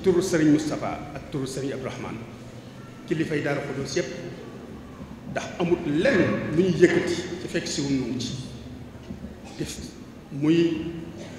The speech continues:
ñu nu féete mag ak ñi nga xam ne ñun ñoo leen féete mag. Képp ku Seex Moustapha jaboote, na nga xam ne ñu ngi lay ameel, ameel nañ la cant. Yëg nañ sa taxawaay, yëg nañ sa yëg-yëg,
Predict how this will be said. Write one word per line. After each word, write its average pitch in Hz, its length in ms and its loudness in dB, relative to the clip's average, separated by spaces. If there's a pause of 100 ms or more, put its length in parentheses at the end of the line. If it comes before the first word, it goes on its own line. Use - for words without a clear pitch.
(400)
ñu 156 80 8
nu 170 80 6
féete 165 280 4
mag 160 200 6
ak 156 100 2 (1500)
ñi 175 100 10
nga 180 80 10
xam 170 180 4
ne 165 80 8
ñun 160 260 8
ñoo 156 100 8
leen 151 140 4
féete 127 280 -2
mag. 90 100 -4 (800)
Képp 240 260 0
ku 185 60 0
Seex 185 300 0
Moustapha 170 380 0 (120)
jaboote, 185 340 4 (840)
na 135 100 -4
nga 160 100 2
xam 165 280 2
ne 156 80 8
ñu 147 160 8
ngi 151 80 8
lay 156 160 4 (120)
ameel, 180 260 6 (220)
ameel 190 280 8
nañ 180 160 10
la - 80 6
cant. - 300 -2 (840)
Yëg 208 220 10
nañ 214 120 6
sa 208 140 2
taxawaay, 160 480 2
yëg 185 160 8
nañ 185 140 8
sa 185 100 2
yëg-yëg, 147 340 2